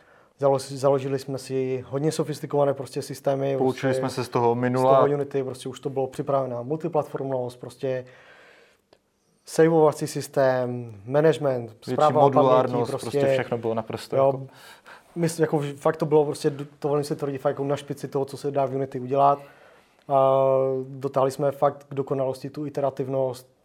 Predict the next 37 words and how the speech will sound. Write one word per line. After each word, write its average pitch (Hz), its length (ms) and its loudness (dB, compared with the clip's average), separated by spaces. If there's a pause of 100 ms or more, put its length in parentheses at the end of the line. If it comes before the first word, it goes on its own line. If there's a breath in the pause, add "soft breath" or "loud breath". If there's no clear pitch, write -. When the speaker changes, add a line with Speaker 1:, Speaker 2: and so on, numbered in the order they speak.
(220)
Speaker 1:
jo, 131 360 -4 (300)
všechno 147 300 -6
bylo 139 140 0
modulární, 139 580 2
že 135 80 -6
prostě 127 260 -10
všechny 135 240 -8
systémy 135 400 -8
se 135 120 -8
daly 135 180 -2
dělat 135 280 0 (840 loud breath)
modulárně, 143 540 4
že 131 100 -6
prostě 135 500 2
bez 135 200 0
ohledu 139 280 2
na 135 60 4
to, 135 120 -2
jestli 135 200 -2
někdo 135 200 -2
dělá 131 380 4
tuhle 139 260 -4
mechaniku 135 440 -6
nebo 131 220 -4
něco, 131 300 -6
tak 131 140 -4 (480)
nemusí 143 420 -4
to 139 100 0
kompilovat, 139 400 -4
protože 123 180 -12
to 135 100 -12
bylo 131 380 -4 (240)
rozvrstvené 131 500 -12
na 127 120 -10
různé 127 240 -12
jako 127 280 -10
moduly. 135 480 -2